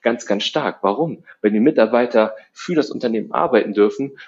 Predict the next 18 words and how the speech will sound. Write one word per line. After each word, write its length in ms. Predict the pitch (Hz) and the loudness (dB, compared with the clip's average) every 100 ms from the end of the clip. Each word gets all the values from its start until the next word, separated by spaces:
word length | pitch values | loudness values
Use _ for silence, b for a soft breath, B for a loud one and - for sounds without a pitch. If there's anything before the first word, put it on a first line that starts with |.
| - | -6
und 260 | 117 120 | -4 -4
nicht 400 | 113 139 - - | -4 -4 -4 -18
kontrolliert 580 | - 120 - 123 156 - | -12 -10 -8 -4 -4 -4
werden 240 | 90 80 - _ _ | -6 -6 -12 _ _
so 160 | 113 | -6
stark. 360 | 107 - 87 - | -6 -2 -4 -4
Also 200 | 92 117 _ - | -6 -6 _ -6
wir 100 | 107 | -2
müssen 260 | 135 - 151 | -2 -2 -4
versuchen, 400 | 117 131 143 - | -2 -2 -6 -8
Kontrolle 720 | 104 - - 170 180 196 - b b b _ | -10 -10 0 2 2 0 -6 b b b _
zu 120 | - 104 | -2 2
reduzieren 720 | 147 196 190 - 180 196 190 _ | 4 2 0 -6 -4 -4 -6 _
und 140 | 113 | -10
Kreativität 760 | - 139 147 - 135 127 139 139 | -6 0 0 0 -4 -2 -2 0
damit 240 | 127 131 | 0 -2
zu 80 | - | -8
steigern. 460 | - 131 120 101 | -2 0 0 -6